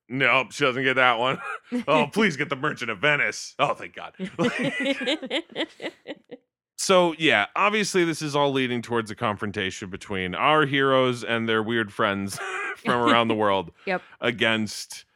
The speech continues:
Speaker 1: uh, one big, huge line of vampires <laughs>
Speaker 2: Yes.
Speaker 1: walking towards them in the snow.
Speaker 2: With a little dip in the middle.
Speaker 1: Yes, that was
Speaker 2: <laughs>
Speaker 1: so funny to me seeing that, where it was just like, the fact that it was just suddenly like,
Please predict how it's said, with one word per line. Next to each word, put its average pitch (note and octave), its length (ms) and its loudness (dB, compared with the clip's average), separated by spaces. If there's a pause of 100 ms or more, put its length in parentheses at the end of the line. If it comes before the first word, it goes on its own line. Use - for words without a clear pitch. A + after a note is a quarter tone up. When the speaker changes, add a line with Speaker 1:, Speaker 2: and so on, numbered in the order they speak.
(240)
Speaker 1:
uh, G2 360 4
one B2 480 2
big, A2 300 -2
huge G#2 560 -4
line F#2+ 440 2
of F2 180 -4
vampires F2+ 460 0
<laughs> C5+ 420 0 (120)
Speaker 2:
Yes. E4 240 0
Speaker 1:
walking F#3 540 2
towards C#3+ 340 0
them C3 220 0
in A#2+ 140 -2
the A#2 100 -6
snow. F2+ 360 -4
Speaker 2:
With D4 160 -2
a D#4 60 2
little D#4 360 0
dip C4 280 -2
in A#3+ 140 0
the G3+ 60 0
middle. F3 500 -2
Speaker 1:
Yes, G#2+ 340 0
that C3+ 320 4
was C3 540 2
Speaker 2:
<laughs> A#3 200 -6
Speaker 1:
so C#3+ 380 0
funny G#2+ 380 -2
to - 120 -14
me G2+ 200 -2
seeing G2+ 400 -2
that, F2+ 320 0
where G#2 180 0
it - 40 0
was F#2+ 120 -8
just A2 200 -6
like, G#2 180 0
the A#2+ 80 -4
fact D3 220 2
that D#3 100 0
it C#3+ 40 0
was C3 140 -2
just B2 160 -8
suddenly C3 320 -2
like, A2 240 -2